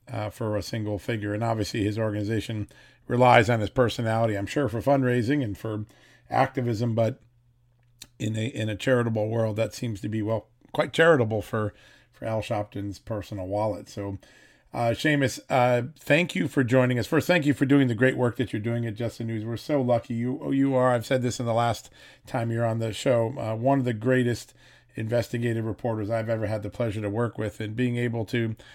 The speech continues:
you know, take on these Herculean tasks that other people don't want to go through, all the tax records. You know, it's, that's tedious gumshoe work, but,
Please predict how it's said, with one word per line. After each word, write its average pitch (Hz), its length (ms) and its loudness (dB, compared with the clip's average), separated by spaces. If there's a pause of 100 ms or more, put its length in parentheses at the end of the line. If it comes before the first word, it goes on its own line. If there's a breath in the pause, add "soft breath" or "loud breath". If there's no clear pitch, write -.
(280 loud breath)
you 143 80 -4
know, 123 40 -2
take 147 240 2
on 131 180 4
these 123 180 0
Herculean 127 480 2
tasks 123 320 2
that 117 80 -2
other 120 140 0
people 120 300 -2
don't 117 140 -2
want 117 120 0
to 110 60 -2
go 123 180 2
through, 110 280 -4
all 113 240 4
the 110 80 -6
tax 113 340 0
records. 107 360 -6
You 147 100 -6
know, 104 80 -6
it's, 117 200 -12 (120)
that's - 200 -8
tedious 131 560 2 (360 soft breath)
gumshoe 131 420 4
work, 104 360 -2
but, 107 240 -2